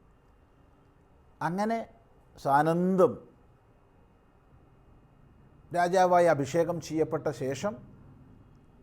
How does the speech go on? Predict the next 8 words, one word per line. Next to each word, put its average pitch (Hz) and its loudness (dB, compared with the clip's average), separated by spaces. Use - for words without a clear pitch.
ആ 202 2
സകല 202 2
രാജവൈഭവത്തോടും 196 4
കൂടി 180 -4
ഇരിക്കുന്ന 156 -4
ശ്രീരാമചന്ദ്രൻ, 135 -4
ആ - 2
രാമനെയാണ് 175 2